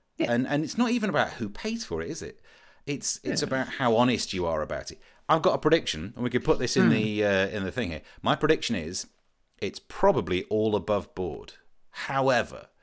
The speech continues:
Speaker 2: they are
Speaker 1: Hmm.
Speaker 2: clever enough in government to realise, because, like, he could answer it,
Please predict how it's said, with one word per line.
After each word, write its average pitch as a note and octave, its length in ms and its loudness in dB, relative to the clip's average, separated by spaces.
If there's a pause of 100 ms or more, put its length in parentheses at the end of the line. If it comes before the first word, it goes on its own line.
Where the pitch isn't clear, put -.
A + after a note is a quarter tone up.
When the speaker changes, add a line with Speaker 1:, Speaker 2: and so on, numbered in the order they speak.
(320)
Speaker 2:
they F#3+ 280 4
are F#3+ 160 8
Speaker 1:
Hmm. A#2+ 180 4
Speaker 2:
clever C#3 340 4
enough F#2 280 0
in F#2 100 -4
government F2 380 -2
to F#2+ 100 -10
realise, F2 640 -2
because, A#2 300 -4
like, - 120 -8
he E3 100 -4
could D#3+ 140 2
answer G2+ 300 0
it, - 180 -8